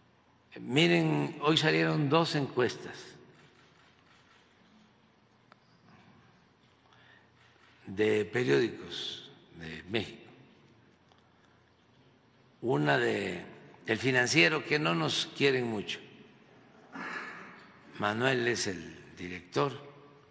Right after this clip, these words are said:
y todos los, eh, escritores. Yo creo que Manuel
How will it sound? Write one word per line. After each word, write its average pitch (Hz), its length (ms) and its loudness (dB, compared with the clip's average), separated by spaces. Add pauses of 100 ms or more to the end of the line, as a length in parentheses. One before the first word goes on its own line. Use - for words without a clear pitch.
(840)
y 113 200 2
todos 117 640 2
los, - 720 -10 (1300)
eh, 85 520 -10 (960)
escritores. 120 1000 0
Yo 135 160 0
creo 151 220 0
que 131 140 0
Manuel 123 540 0